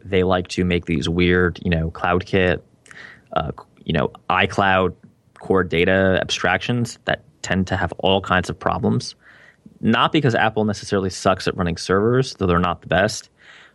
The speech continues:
but more often because anything that's trying to, particularly iCloud core data,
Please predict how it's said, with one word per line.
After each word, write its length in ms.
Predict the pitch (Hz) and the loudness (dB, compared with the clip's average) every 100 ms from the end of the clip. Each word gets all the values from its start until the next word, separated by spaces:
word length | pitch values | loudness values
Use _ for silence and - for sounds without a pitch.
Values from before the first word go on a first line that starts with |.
| - | -2
but 100 | - | 0
more 360 | 120 123 127 120 | 2 2 2 2
often 340 | 113 - 101 | 0 -2 -2
because 460 | 98 90 92 90 - _ _ _ _ _ _ _ _ _ - | -2 0 2 2 -2 _ _ _ _ _ _ _ _ _ -4
anything 580 | 117 139 139 139 131 123 | 0 2 0 0 0 0
that's 160 | 110 - | 0 -2
trying 320 | 117 110 107 | 0 0 2
to, 180 | 101 - - - | 0 -2 -6 -8
particularly 360 | - 156 147 - - _ - | -6 0 0 -2 -8 _ -2
iCloud 400 | 110 117 110 98 | 0 2 0 0
core 160 | 98 98 | 0 0
data, 380 | 104 95 80 | 2 2 0